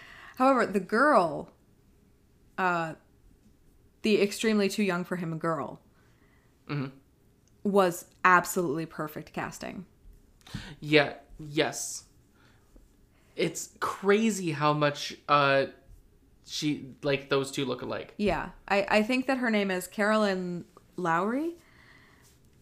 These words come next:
Speaker 1: Um, and sh-, she didn't, you know, she didn't do a ton, a ton, I don't think. She, she sort of had smaller parts in, in, like, a lot of things. Um,
Speaker 2: Mm-hmm.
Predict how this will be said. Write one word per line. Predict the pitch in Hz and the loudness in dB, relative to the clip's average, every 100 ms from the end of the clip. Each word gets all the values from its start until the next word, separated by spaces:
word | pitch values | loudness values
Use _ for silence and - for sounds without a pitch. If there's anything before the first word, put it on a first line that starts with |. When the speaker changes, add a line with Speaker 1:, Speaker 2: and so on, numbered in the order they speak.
| _ - | _ 0
Speaker 1:
Um, | 196 175 165 170 170 - _ _ _ _ - | 2 2 -2 -6 -12 -20 _ _ _ _ -6
and | 196 196 | -4 -4
sh-, | - - | -6 -10
she | - 226 | -6 -2
didn't, | 220 233 220 - _ | -2 -2 -4 -8 _
you | 202 | -4
know, | 180 160 | -2 -4
she | - 214 | -6 -4
didn't | 208 196 180 165 - - _ _ _ _ _ _ _ - | 0 0 0 -4 -12 -20 _ _ _ _ _ _ _ -8
do | - 185 | -2 0
a | 165 | 0
ton, | - 190 175 | -6 -6 -6
a | |
ton, | 160 160 | -6 -10
I | 160 | -8
don't | 160 160 | -8 -8
think. | 160 160 | -10 -12
She, | - 175 165 | -10 -8 -8
she | - 180 165 | -8 -6 -6
sort | 170 | -6
of | 160 | -8
had | 170 156 151 202 - _ _ | -8 -10 -10 -14 -20 _ _
smaller | - - 196 175 165 | -8 2 4 4 0
parts | 175 156 160 165 | -2 -6 -6 -8
in, | 160 147 175 | -10 -8 -8
in, | 170 | -6
like, | 160 151 | -6 -8
a | 156 | -6
lot | 160 147 | -4 -6
of | 160 | -8
things. | 160 165 214 - - - - - - _ _ 196 | -10 -12 -14 -20 -20 -20 -20 -20 -20 _ _ 0
Um, | 196 175 165 | 2 0 -2
Speaker 2:
Mm-hmm. | 151 | -6